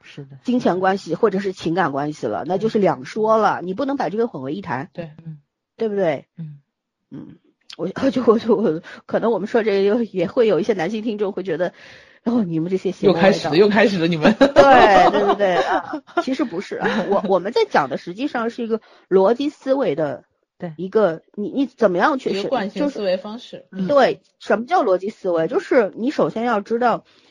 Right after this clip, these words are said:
Speaker 2: 这个事儿它分几个层面，然后你怎么去认定它，
Speaker 1: 对。
Speaker 2: 对不对？怎么去分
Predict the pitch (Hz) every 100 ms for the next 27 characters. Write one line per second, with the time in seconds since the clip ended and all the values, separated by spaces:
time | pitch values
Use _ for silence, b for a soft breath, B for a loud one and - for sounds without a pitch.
0 | b b _ _ _ - 277 285 - 262
1 | 180 240 240 247 - 127 147 120 160 220
2 | - _ _ 151 202 240 190 220 139 131
3 | - 220 175 - _ - 277 202 220 156
4 | 147 104 _ - 147 _ _ - 208 196
5 | 185 185 175 214 262